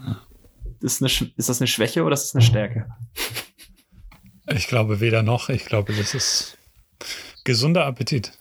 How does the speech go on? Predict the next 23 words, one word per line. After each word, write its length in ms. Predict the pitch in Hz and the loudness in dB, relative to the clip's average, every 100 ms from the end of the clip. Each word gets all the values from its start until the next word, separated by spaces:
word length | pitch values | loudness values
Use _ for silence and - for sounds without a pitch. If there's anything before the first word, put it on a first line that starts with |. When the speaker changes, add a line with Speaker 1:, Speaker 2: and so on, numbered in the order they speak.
| - | -8
Speaker 2:
<laughs> 200 | - - - - - 190 | -4 -4 -2 2 4 4
Ja, 100 | 131 | 4
das 300 | 156 139 - | 2 0 2
finde 180 | 156 | 2
ich 140 | 180 - | 2 2
gut 240 | 139 165 | 0 0
beschrieben 480 | 160 151 160 165 139 | 0 0 0 0 0
von 160 | 143 120 | 2 2
dir. 120 | 143 | 2
Ich 100 | 139 | 2
finde, 300 | 135 135 127 - - - - | 2 2 0 0 0 0 -2
Speaker 1:
Ja. 100 | 107 | 0
Speaker 2:
ja, 240 | 127 120 117 | 2 2 0
ich 60 | |
finde 220 | - 123 120 | 0 0 2
gut, 160 | 120 | 0
dass 140 | 120 - | 0 2
du 80 | |
mir 240 | 127 123 127 | 2 4 2
Unterstützung 480 | 117 117 - 117 120 | 2 0 0 0 2
gibst. 300 | 120 120 - - 160 | 2 0 -8 -6 -2
Speaker 1:
Übrigens, 480 | 175 175 143 - | 2 2 2 -2
ich 260 | - 165 - | -2 0 2